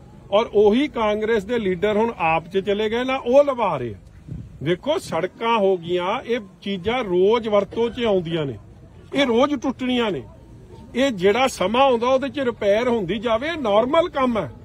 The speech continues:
ਇੱਥੇ ਤਾਂ normal ਕੰਮ ਹੀ ਨਹੀਂ ਹੋ ਰਿਹਾ, ਚਾਹੇ ਉਹ ਸ਼ਾਮ ਨਗਰ ਦੀ ਸੜਕ ਹੈ, ਚਾਹੇ ਉਹ ਮਜੀਠੇ ਦੀ ਸੜਕ ਹੈ। ਜੇ ਇਹੀ ਹਾਲਾਤ ਰਹੇ ਤਾਂ ਸੜਕਾਂ ਤਾਂ ਸਾਰੀਆਂ ਟੁੱਟ ਜਾਣੀਆਂ। ਮੈਂ ਸਾਰੇ ਮੋਟੇ ਮੁੱਦੇ ਸਾਰੀ ਵਿੱਚ ਲੈ ਰਿਹਾ ਇਹਦੇ 'ਚ,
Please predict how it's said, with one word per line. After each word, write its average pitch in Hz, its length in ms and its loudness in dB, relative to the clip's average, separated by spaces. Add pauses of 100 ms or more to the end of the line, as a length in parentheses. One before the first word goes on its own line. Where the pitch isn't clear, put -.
(540)
ਇੱਥੇ 254 280 2
ਤਾਂ 311 140 4
normal 254 460 4
ਕੰਮ 285 240 2
ਹੀ 311 60 -2
ਨਹੀਂ 311 120 0
ਹੋ 262 160 2
ਰਿਹਾ, 240 160 -2
ਚਾਹੇ 247 240 -4
ਉਹ 269 120 0
ਸ਼ਾਮ 196 380 -2
ਨਗਰ 220 260 -6
ਦੀ 220 200 -12
ਸੜਕ 180 360 -6
ਹੈ, 175 260 0 (100)
ਚਾਹੇ 208 180 -4
ਉਹ 214 100 -2
ਮਜੀਠੇ 196 500 -6
ਦੀ 220 200 -10
ਸੜਕ 180 320 -4
ਹੈ। 208 200 2 (320)
ਜੇ 247 120 -2
ਇਹੀ 254 320 2
ਹਾਲਾਤ 247 360 2
ਰਹੇ 247 140 4
ਤਾਂ 269 120 2
ਸੜਕਾਂ 233 320 0
ਤਾਂ 277 100 2
ਸਾਰੀਆਂ 220 360 -2
ਟੁੱਟ 285 200 -8
ਜਾਣੀਆਂ। 262 340 -8 (1200)
ਮੈਂ 185 220 4
ਸਾਰੇ 214 420 2
ਮੋਟੇ 240 520 0
ਮੁੱਦੇ 226 400 -2
ਸਾਰੀ 196 420 -2
ਵਿੱਚ 294 220 -6
ਲੈ 226 240 4
ਰਿਹਾ 196 160 2
ਇਹਦੇ 175 160 -2
'ਚ, 139 160 -10